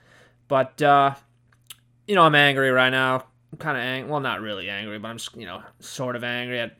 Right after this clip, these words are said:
at, uh, well, at my, uh, I, I'm in grad school right now, and, uh, it's, uh, I fucking hate it, excuse my language, but, uh,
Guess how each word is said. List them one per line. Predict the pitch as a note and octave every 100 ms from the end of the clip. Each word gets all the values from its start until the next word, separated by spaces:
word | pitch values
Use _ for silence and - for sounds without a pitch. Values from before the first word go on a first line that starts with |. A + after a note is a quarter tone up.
| -
at, | A#2 A2 -
uh, | A2+ A#2 A2+ A2 G#2+ - - - - - _ _ _ _
well, | C#3 B2+
at | A#2+
my, | A#2+ A2+
uh, | G#2+
I, | F#2 B2 D3
I'm | C3
in | A#2+
grad | C3 C3+ C#3+
school | - D#3+ D3
right | C#3+
now, | D3+ D3 _ - _
and, | A#2 A2+ A2
uh, | A2 A2+ A2+ A2+ A2+ A2 A2 A2+
it's, | A2+ - -
uh, | G#2 A2 A2 A2
I | -
fucking | C3 A2+ A2
hate | C3 D3
it, | D#3
excuse | D#3 - D3+ B2
my | A#2+
language, | A#2 B2+ C#3 C#3 -
but, | A#2+ G#2+
uh, | F#2+